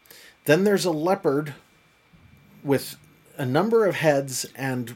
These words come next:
wings. The, it's given wings. And then, um, the, finally, there's a fourth beast with iron teeth and claws that devours and tears in pieces.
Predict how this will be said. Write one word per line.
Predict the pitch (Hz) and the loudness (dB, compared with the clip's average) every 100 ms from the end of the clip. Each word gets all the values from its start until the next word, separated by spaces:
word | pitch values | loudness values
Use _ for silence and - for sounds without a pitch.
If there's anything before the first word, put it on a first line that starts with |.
| - | -12
wings. | 131 147 113 131 143 - - | -4 -2 -2 -6 -10 -12 -12
The, | 127 113 - _ _ | -12 -12 -14 _ _
it's | 131 - | -14 -6
given | 135 131 147 | -2 -2 -2
wings. | 123 113 117 - - _ _ _ _ _ _ - - _ _ - | -4 -6 -10 -14 -16 _ _ _ _ _ _ -20 -20 _ _ -8
And | 147 139 | -4 0
then, | 170 170 175 156 - _ _ _ _ _ _ _ _ _ _ _ _ _ - _ _ - | 2 0 -4 -8 -16 _ _ _ _ _ _ _ _ _ _ _ _ _ -20 _ _ -8
um, | 147 139 135 | -4 -2 -4
the, | 131 | -6
finally, | 127 170 160 165 147 | -4 0 2 4 4
there's | 147 123 | 4 2
a | 127 | -4
fourth | - 170 165 131 | -2 -2 -2 -2
beast | 127 117 - | -2 -2 -6
with | 127 127 | -6 -2
iron | 139 143 139 | 0 0 -4
teeth | - 143 135 | -6 -8 -6
and | 117 | -8
claws | - 135 135 117 120 | -4 -2 -2 -2 -6
that | 113 | -10
devours | 113 123 131 135 120 | -6 -2 0 0 -2
and | 113 117 | -6 -6
tears | 131 123 113 | -4 -4 -6
in | 113 | -10
pieces. | 120 117 98 101 | -10 -10 -12 -12